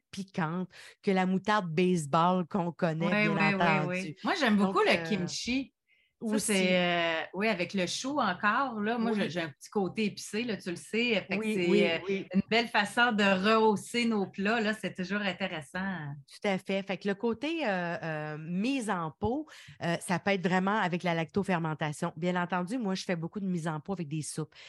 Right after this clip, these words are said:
Speaker 1: Des soupes, des soupes, des crèmes. Dans ce temps-ci, là, on est vraiment très, euh, citrouille, courge. Donc, on peut se faire des, des potages avec ça.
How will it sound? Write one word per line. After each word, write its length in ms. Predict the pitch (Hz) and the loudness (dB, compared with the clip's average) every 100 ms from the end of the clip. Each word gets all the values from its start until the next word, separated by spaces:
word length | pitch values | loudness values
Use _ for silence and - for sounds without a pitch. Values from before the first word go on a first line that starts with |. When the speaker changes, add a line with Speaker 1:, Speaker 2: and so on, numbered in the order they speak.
| - - | -20 -2
Speaker 1:
Des 140 | 190 | 0
soupes, 300 | 180 - 202 | 0 -2 -4
des 160 | 165 175 | -2 -2
soupes, 300 | - 190 165 | -2 -4 -2
des 160 | 165 170 | -2 -2
crèmes. 380 | - 180 180 | -4 -4 -2
Dans 160 | 180 170 | 0 -2
ce 60 | - | 0
temps-ci, 440 | 180 165 - 214 | -2 -2 -4 -2
là, 180 | 185 180 - - - | -2 -2 -6 -20 -8
on 160 | 175 | -2
est 80 | 180 | -2
vraiment 460 | 175 180 180 196 196 | 0 -2 -2 -4 -6
très, 420 | - - 190 196 | -8 -8 -4 -2
euh, 160 | 160 151 - - | -2 -4 -10 -16
citrouille, 920 | - - 190 - - 180 190 190 175 | -12 -8 -8 -10 -4 0 0 0 -4
courge. 680 | - 202 190 190 190 180 165 | -4 2 4 4 2 -2 -4
Donc, 220 | 175 170 | -6 -6
on 40 | 175 | -8
peut 140 | 190 | -8
se 60 | - | -4
faire 180 | 208 | -4
des, 240 | 190 185 170 | -2 -4 -4
des 160 | 170 | -6
potages 460 | 165 175 180 190 180 | -4 -4 -2 -2 -2
avec 240 | 160 151 | -4 -6
ça. 260 | - 202 | -8 -8